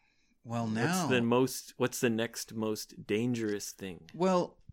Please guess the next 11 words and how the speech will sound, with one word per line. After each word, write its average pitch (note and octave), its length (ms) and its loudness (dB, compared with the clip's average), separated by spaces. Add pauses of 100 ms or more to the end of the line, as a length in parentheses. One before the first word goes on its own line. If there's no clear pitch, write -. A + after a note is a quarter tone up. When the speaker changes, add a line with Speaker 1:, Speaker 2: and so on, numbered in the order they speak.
(240)
Speaker 1:
same G#3+ 400 2
with C#3 200 0
rule B2+ 300 -2
one. A#2 460 2
It's - 320 -4 (720)
firstly F3 500 4
the G2+ 120 0
parent's A2+ 480 2
job F#2 340 -8
to - 100 -14
keep G2 360 -12